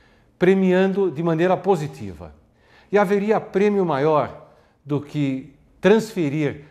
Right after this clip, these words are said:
sua embaixada de Tel Aviv para Jerusalém?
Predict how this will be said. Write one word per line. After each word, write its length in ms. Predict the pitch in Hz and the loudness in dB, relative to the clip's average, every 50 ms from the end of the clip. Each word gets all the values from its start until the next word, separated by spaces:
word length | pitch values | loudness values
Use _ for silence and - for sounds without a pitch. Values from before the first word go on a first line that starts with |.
| - | -20
sua 300 | - - - - 196 185 | -20 -10 -2 0 2 2
embaixada 720 | 185 180 160 151 123 - - - 156 143 127 113 101 110 104 | 2 2 0 0 -2 -4 -4 -4 -4 -2 -2 -4 -6 -8 -8
de 160 | 98 117 117 | -8 -10 -6
Tel 200 | 117 - 165 156 | 0 2 2 2
Aviv 400 | 143 123 104 101 123 139 131 104 - - - _ _ _ _ _ _ _ | 2 0 -2 -4 -6 -8 -8 -8 -10 -16 -20 _ _ _ _ _ _ _
para 200 | - 131 117 120 | -6 -4 -4 -4
Jerusalém? 680 | 113 - 120 123 117 113 110 117 113 127 156 180 170 170 | -2 -2 -2 -2 -2 0 0 0 0 0 0 -2 -4 -6